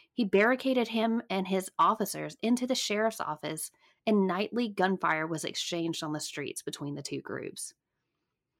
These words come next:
Davis basically charged Ponder and his brother, Zeno Ponder, with fraud. But Ponder took it up with the Supreme Court and was eventually placed in the sheriff's office.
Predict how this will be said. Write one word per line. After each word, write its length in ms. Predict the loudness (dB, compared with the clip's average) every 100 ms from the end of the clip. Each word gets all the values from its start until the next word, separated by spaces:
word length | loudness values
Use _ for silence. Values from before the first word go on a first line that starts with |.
| _ _ _ _ _ _
Davis 440 | 6 8 6 2
basically 640 | -2 2 4 4 2 0 -2
charged 440 | 2 2 2 -2
Ponder 440 | 0 4 4 4 2
and 280 | 2 0
his 140 | -2 -4
brother, 580 | 2 4 4 4 2 -2 _ -10
Zeno 400 | -4 0 2 2
Ponder, 480 | 2 0 2 2 0
with 140 | -2 -6
fraud. 520 | 0 2 2 -4 -10 -18 _ _ _ _ _ _ _ _ _
But 160 | -4 0
Ponder 300 | 2 4 4
took 180 | 2 2
it 80 | 4
up 160 | 4
with 80 | 2
the 80 | -2
Supreme 420 | -2 -2 0 0
Court 380 | 0 0 2 -2 -10 -20 _
and 60 | 2
was 140 | 4
eventually 480 | 4 2 2 0 -2
placed 580 | -2 -2 -2 -2 -4 -2
in 80 | -2
the 80 |
sheriff's 400 | -2 -2 -4 -6
office. 540 | -8 -8 -10 -10 -12